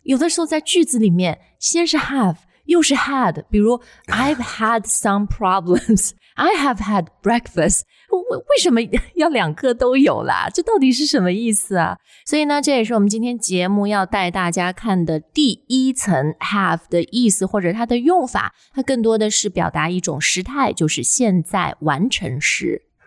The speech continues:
Speaker 2: That's right. So your English teacher might call this the perfect tense. That really doesn't matter. Most people won't know what this is called, but this is basically, "I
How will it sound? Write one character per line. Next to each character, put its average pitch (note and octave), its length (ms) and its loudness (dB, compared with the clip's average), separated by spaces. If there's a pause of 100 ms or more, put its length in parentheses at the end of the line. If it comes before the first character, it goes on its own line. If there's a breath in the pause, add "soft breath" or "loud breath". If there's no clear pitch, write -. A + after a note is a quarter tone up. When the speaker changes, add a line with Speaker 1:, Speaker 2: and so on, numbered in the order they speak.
(140)
Speaker 2:
That's G#2 260 0
right. F2+ 200 0
So F#2+ 180 2
your G2 240 0
English C3 420 0
teacher G#2+ 420 -4
might F#2 340 -4
call G2 440 -2
this F2+ 340 -4
the F2 280 -4 (360)
perfect - 600 -2 (120)
tense. - 400 -8 (380 soft breath)
That B2+ 180 -4
really D3 420 2
doesn't A2+ 380 0
matter. A2+ 400 0
Most A#2 360 0
people G#2+ 400 -2
won't G2 280 -2
know G2 240 0
what G#2 200 -2
this G#2 200 -4
is F#2+ 140 -8
called, G#2 400 -2 (280 soft breath)
but G2+ 240 0
this B2+ 300 0
is G#2 300 0 (120)
basically, F#2+ 680 -2 (140)
"I G2 420 -2